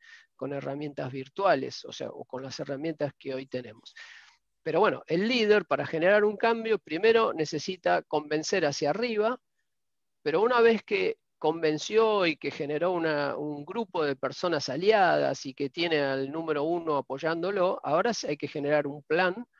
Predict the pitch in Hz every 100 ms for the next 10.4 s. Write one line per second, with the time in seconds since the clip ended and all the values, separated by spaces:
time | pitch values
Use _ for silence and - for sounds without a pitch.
0 | _ _ _ _ - 131 - 220 240 233
1 | 214 208 220 202 190 131 139 202 190 202
2 | 175 143 143 143 151 131 147 139 147 185
3 | 196 147 139 147 117 156 160 127 156 -
4 | 117 135 135 - 151 127 - 180 165 135
5 | 139 170 - _ _ _ _ _ _ _
6 | _ - 165 175 - 254 196 208 214 214
7 | 226 - _ _ _ _ 208 233 175 135
8 | _ _ _ - - 165 170 160 151 147
9 | 147 143 139 165 151 147 175 156 151 135
10 | 165 185 156